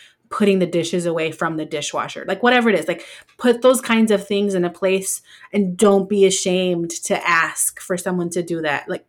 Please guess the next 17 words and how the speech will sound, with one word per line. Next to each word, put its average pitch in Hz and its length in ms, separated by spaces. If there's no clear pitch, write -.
it'll 190 240
take 196 260
them 220 180
ten 233 280
minutes 269 460
to 185 200
load 214 360
and 214 120
unload 208 380
your 202 120
dishwasher. 190 580
It's 160 180
not 180 180
a 180 60
big 180 240
deal. 147 480
Or 175 340